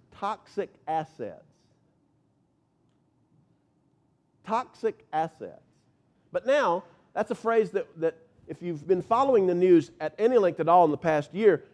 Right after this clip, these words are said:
you're very familiar with the phrase toxic assets. Banks, in order to try to provide everything for everybody, gave loans to people who could not afford the loans, or they,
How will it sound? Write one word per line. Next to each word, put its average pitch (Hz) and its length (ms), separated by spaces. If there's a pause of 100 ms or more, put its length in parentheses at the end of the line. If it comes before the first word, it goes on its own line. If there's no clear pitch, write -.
you're 247 160
very 262 200
familiar 214 380
with 170 100
the 170 60
phrase 156 460
toxic 165 440 (100)
assets. 185 580 (320)
Banks, 196 580 (380)
in 190 140
order 202 180
to 160 100
try 196 240
to 160 100
provide 170 460
everything 208 500
for 160 160
everybody, 170 640 (260)
gave 196 220
loans 233 400
to 165 100
people 151 560 (360)
who 185 400
could 240 200
not 233 220
afford 165 340
the 139 80
loans, 131 540 (320)
or 214 180
they, 185 360